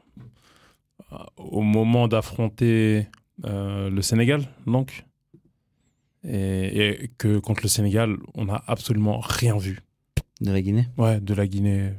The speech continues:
Speaker 1: Donc je me dis que, voilà, peut-être qu'ils sont un peu encore pétrifiés à l'idée de jouer contre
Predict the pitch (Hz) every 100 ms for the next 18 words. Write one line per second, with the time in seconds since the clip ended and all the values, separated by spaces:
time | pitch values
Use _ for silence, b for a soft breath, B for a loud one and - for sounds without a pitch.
0 | 110 107 98 98 110 107 110 123 113 113
1 | 110 110 104 - _ - B B B B
2 | B B _ _ - 107 110 123 135 143
3 | - 127 117 107 131 143 135 123 131 -
4 | 135 123 139 - - 131 127 120 113 120
5 | 123 127 131 127 120 110 113 113 104 95
6 | 110 120 120 117 - - 113 -